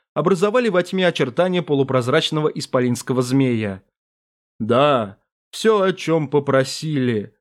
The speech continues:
и многое такое, чего совсем не ожидали». «О чем это ты?»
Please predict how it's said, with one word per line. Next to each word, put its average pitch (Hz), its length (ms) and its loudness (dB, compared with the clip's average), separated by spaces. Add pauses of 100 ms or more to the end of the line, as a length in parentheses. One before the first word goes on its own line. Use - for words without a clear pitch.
(300)
и 135 100 0
многое 185 480 4
такое, 170 760 0 (220)
чего 139 320 0
совсем 147 600 0
не 131 80 2
ожидали». 123 880 2 (840)
«О 135 80 -2
чем 220 300 2
это 135 180 -2
ты?» 117 340 -4